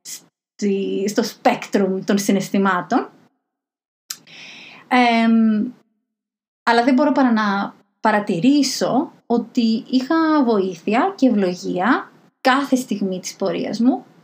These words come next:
Μπορεί να ερχόταν τελευταία στιγμή, μπορεί να ερχόταν, ε, πριν την ώρα του, δεν παίζει ρόλο.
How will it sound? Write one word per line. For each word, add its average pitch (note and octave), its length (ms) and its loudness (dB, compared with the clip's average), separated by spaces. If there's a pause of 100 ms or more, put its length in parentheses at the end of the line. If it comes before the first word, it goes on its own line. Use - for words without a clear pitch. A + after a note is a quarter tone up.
(280)
Μπορεί B3+ 140 6
να C4 60 6
ερχόταν C4 280 2
τελευταία A#3 380 2
στιγμή, A#3 440 2
μπορεί A#3 160 2
να A3+ 60 4
ερχόταν, A3+ 460 0
ε, A3 260 0 (360)
πριν C#4 220 6
την A#3 160 4
ώρα G3+ 320 2
του, C#4 160 0
δεν C#4 400 4
παίζει G#3 340 2
ρόλο. F#3 640 -2